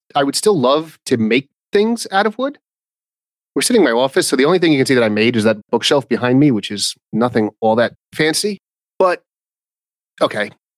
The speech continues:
I have three children who are all currently in high school. A big issue, not issue, a big issue on my time and impact on it was that my youngest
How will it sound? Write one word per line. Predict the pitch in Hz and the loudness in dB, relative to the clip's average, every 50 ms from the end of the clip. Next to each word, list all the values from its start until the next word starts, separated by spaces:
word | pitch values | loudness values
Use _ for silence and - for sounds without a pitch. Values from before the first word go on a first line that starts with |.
| _ _ _ _ _ - | _ _ _ _ _ -4
I | 208 | -4
have | 185 - | -4 -2
three | - - 202 226 | -2 0 0 0
children | - - 170 143 143 170 190 160 _ _ _ _ _ _ _ _ - | 2 0 2 2 0 0 -2 -6 _ _ _ _ _ _ _ _ 0
who | 131 | 2
are | 123 131 135 | 2 4 4
all | 143 160 170 139 - - | 4 2 0 -2 -8 -6
currently | - 160 165 160 160 | -2 -2 0 0 0
in | 160 | 0
high | 143 135 117 | 0 0 -2
school. | - - - 139 131 - _ _ _ _ _ _ _ _ _ _ _ _ _ _ _ _ _ _ - | -2 -4 -6 -8 -8 -10 _ _ _ _ _ _ _ _ _ _ _ _ _ _ _ _ _ _ -8
A | - 131 113 - _ _ | -8 -8 -8 -14 _ _
big | - 247 311 427 453 392 302 285 - - | 0 2 2 2 2 0 -4 -10 -4 -2
issue, | - 185 208 - - - 254 262 269 277 247 - _ _ _ - - | 0 0 0 0 -2 -2 0 0 0 0 -2 -6 _ _ _ -16 -8
not | 277 - 220 214 - | -4 -4 -4 -4 -4
issue, | 220 - - - - - _ _ _ _ _ _ _ _ _ _ _ _ _ _ _ | -4 -4 -4 -4 -6 -10 _ _ _ _ _ _ _ _ _ _ _ _ _ _ _
a | - | -4
big | - 233 262 262 | -4 -2 0 0
issue | 233 220 - 233 208 180 | 0 2 2 2 2 2
on | 160 147 | 2 0
my | 139 131 123 117 - _ - | 0 -2 -2 -4 -6 _ -4
time | - 135 131 110 95 90 92 98 - _ _ | -2 -2 -2 -2 -4 -6 -12 -16 -20 _ _
and | - 117 120 | -8 -6 -2
impact | - 160 185 - - 151 131 117 - | 0 -2 -2 -2 -2 -4 -4 -4 -4
on | 113 104 101 101 | -8 -8 -8 -8
it | 98 101 - - _ _ _ _ _ _ _ _ | -12 -14 -16 -20 _ _ _ _ _ _ _ _
was | - 120 123 127 123 117 | -2 2 2 2 2 0
that | 123 123 120 117 110 - - - _ _ _ _ _ _ _ | 0 0 0 0 -4 -6 -10 -18 _ _ _ _ _ _ _
my | - 117 117 | -2 0 0
youngest | 117 117 117 143 202 240 247 208 135 110 107 - - - - - | 0 0 2 2 2 2 2 2 0 0 0 0 -4 -4 -8 -12